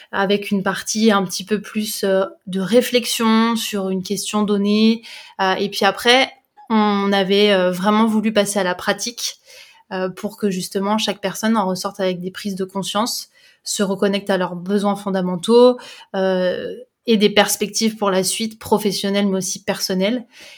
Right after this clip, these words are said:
Et en fait, moi, ce que j'ai adoré dans ce séminaire, c'est qu'on arrive à créer cet équilibre entre le pro et perso.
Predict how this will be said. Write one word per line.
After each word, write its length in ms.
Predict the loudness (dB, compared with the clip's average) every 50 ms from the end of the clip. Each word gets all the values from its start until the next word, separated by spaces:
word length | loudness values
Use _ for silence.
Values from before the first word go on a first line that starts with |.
| -12 _
Et 60 | 0
en 100 | 0 0
fait, 240 | 2 4 2 2 4
moi, 180 | 4 4 4 4
ce 120 | 2 0
que 100 | -2 -2
j'ai 320 | -2 0 -2 -4 -4 0 4
adoré 460 | 6 6 6 6 4 2 2 2 2
dans 160 | 2 0 -2
ce 160 | -4 -4 -6 -8
séminaire, 680 | -6 -4 -2 0 0 2 2 2 2 0 -2 -6 -10 _ _
c'est 240 | -6 -4 -2 -2 -2
qu'on 380 | -2 -2 -4 -2 -2 -2 0 0
arrive 520 | 0 0 2 0 0 0 0 -2 -4 -4 -2
à 480 | -2 0 0 0 0 0 -2 -4 -6 -8 -12 -14 -10
créer 340 | -8 -6 0 2 4 4 4
cet 240 | 4 0 0 0 -2
équilibre 480 | -4 -4 -4 -4 -2 -2 0 0 0
entre 260 | 0 0 -2 -2 -2
le 140 | -2 -2 -4
pro 260 | -4 0 4 6 6
et 60 | 6 6
perso. 540 | 4 0 -2 -2 -2 -4 -4 -4 -4 -6